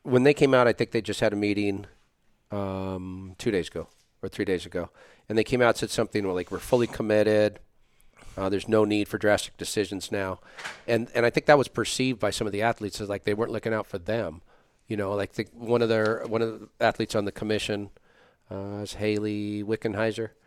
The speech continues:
and said something like, you know, "What about the state of humanity? Um, how about we don't know what's gonna happen in the next twenty-four hours, let alone the next three months?" So it, there's always been this, the hierarchy of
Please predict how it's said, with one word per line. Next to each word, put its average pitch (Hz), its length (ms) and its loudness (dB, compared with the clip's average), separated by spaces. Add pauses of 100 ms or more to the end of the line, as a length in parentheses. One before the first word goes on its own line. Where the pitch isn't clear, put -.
(280)
and 113 100 -4
said 117 140 2
something 107 420 -2
like, 101 400 -4 (160)
you 113 140 -4
know, 95 300 -4 (340)
"What 113 160 -2
about 110 200 2
the - 80 -6
state 113 220 0
of 98 100 -4
humanity? 101 600 -4 (500)
Um, 90 440 -8 (440)
how 110 120 -6
about 107 220 0
we 104 80 0
don't 107 140 2
know 107 100 0
what's 101 140 -4
gonna 101 140 -4
happen 104 220 -4
in - 40 -6
the 101 60 -2
next - 140 -8
twenty-four 95 600 -6
hours, 110 400 2
let 104 140 -2
alone 98 280 -4
the 98 80 -6
next 92 200 -10
three 104 140 -6
months?" 110 300 -4
So 110 280 -2 (1400)
it, - 220 -4 (140)
there's 123 240 2
always 139 360 6
been 110 440 2 (960)
this, 113 640 -4 (160)
the 104 140 -4
hierarchy 113 580 2
of 95 140 -6